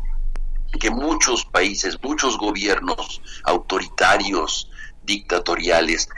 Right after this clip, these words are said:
van a intentar negarlos, no van a procurar... Eh, darlos a conocer, pero yo invito al auditorio a que los conozcamos, a que los vayamos repasando, los treinta artículos que tiene la Declaración Universal,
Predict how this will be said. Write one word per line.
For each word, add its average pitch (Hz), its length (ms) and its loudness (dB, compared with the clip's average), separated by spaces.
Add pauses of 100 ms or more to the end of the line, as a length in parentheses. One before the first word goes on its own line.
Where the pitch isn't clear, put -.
(220)
van 98 240 4
a 101 40 0
intentar 80 600 0
negarlos, 87 840 2 (300)
no 113 380 0
van 107 180 4
a 92 100 2
procurar... 82 1000 2
Eh, 78 220 0 (320)
darlos 87 460 2
a 76 60 0
conocer, 80 560 2 (600)
pero 127 200 2
yo 135 160 -2
invito 147 560 0
al 95 180 2
auditorio 120 680 0 (300)
a 123 80 0
que - 80 -2
los 120 180 0
conozcamos, 131 680 0 (300)
a - 80 0
que - 100 0
los 127 180 0
vayamos 147 440 2
repasando, 120 640 2
los 87 300 -2
treinta 113 600 0 (340)
artículos 98 760 -2
que 87 120 -10
tiene 95 460 -4
la 80 160 2
Declaración 85 640 2
Universal, 78 600 2